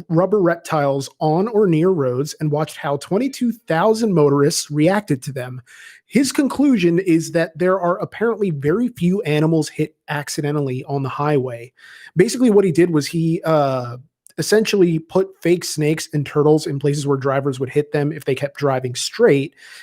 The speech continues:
And then they also put some of them where they were kind of, like, off to the side, out of the way,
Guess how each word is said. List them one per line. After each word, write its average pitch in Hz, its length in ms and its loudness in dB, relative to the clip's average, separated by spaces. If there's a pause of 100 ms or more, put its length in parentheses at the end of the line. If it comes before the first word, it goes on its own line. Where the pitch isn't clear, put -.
(160)
And 180 100 4
then 202 80 4
they 170 120 4
also 277 260 4
put 220 240 2
some 196 200 0
of 175 140 -2
them 180 320 0
where 156 560 2 (380)
they 170 160 4
were 156 100 0
kind 160 220 0
of, 131 80 -4
like, 139 220 -2
off 147 220 -2
to 160 100 -12
the 143 80 -4
side, 139 440 -2
out 143 160 -2
of 127 120 -8
the 139 60 -4
way, 131 460 2